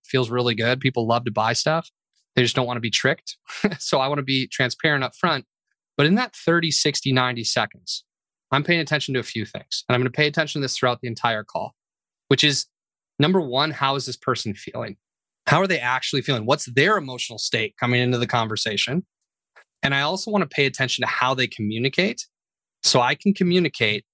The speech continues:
in language that they can receive. This is how I'm gonna be in great rapport with them. And so if they're coming to the conversation, they're like, "Oh my gosh," like, I'm, I'm like, "How are you?" They're like, "Oh, I'm stressed.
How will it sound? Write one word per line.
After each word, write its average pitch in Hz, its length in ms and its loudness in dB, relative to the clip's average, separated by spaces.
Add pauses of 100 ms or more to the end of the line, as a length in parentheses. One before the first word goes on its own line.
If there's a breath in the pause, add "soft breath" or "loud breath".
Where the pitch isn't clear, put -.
in 117 180 4
language 131 460 2
that 110 100 -6
they 110 140 4
can 107 180 -6
receive. 101 400 -2 (1200)
This 175 300 4
is 185 120 -2
how 143 160 0
I'm 135 100 -2
gonna 127 160 -2
be 120 220 0
in 113 80 -2
great 110 260 -2
rapport 156 380 2
with - 140 -12
them. 98 200 -16 (500)
And 123 120 2
so 143 360 2 (320)
if 196 220 4
they're 151 360 2
coming 139 340 -4
to 123 80 -2
the 110 120 -6
conversation, 120 800 0
they're 123 120 2
like, 117 300 0 (160)
"Oh 139 160 4
my 117 180 0
gosh," 117 380 0
like, 113 160 0
I'm, 120 200 0 (200 soft breath)
I'm 131 60 0
like, 131 100 4
"How 139 180 0
are 143 120 2
you?" 131 80 0
They're 123 80 -4
like, 117 200 -6
"Oh, 127 180 4
I'm 117 100 -2
stressed. - 600 -2